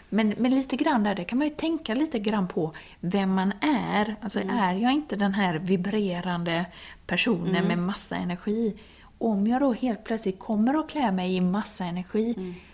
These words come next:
Speaker 1: så kan det bli så här
Speaker 2: Ja.
Speaker 1: att nu är det någon som har fuskat sig fram
Speaker 2: Den
Speaker 1: här.
Speaker 2: har jag gjort några gånger.
Speaker 1: Mm.
Speaker 2: Du-
Speaker 1: Så, så den är viktig att man
Speaker 2: Mm.
Speaker 1: hittar den balansen lite grann, att man, man sätter till energin,
Speaker 2: Mm.
Speaker 1: men man tar inte och fyller glaset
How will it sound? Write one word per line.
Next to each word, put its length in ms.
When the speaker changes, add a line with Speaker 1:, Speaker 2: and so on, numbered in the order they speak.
Speaker 1:
så 160
kan 460
det 100
bli 260
så 140
här 160
Speaker 2:
Ja. 60
Speaker 1:
att 140
nu 180
är 40
det 120
någon 200
som 160
har 80
fuskat 560
sig 160
fram 300
Speaker 2:
Den 100
Speaker 1:
här. 120
Speaker 2:
har 160
jag 180
gjort 220
några 140
gånger. 280
Speaker 1:
Mm. 180
Speaker 2:
Du- 80
Speaker 1:
Så, 140
så 160
den 180
är 60
viktig 500
att 120
man 180
Speaker 2:
Mm. 40
Speaker 1:
hittar 260
den 200
balansen 640
lite 260
grann, 300
att 140
man, 180
man 140
sätter 360
till 280
energin, 440
Speaker 2:
Mm. 200
Speaker 1:
men 260
man 300
tar 180
inte 260
och 60
fyller 320
glaset 720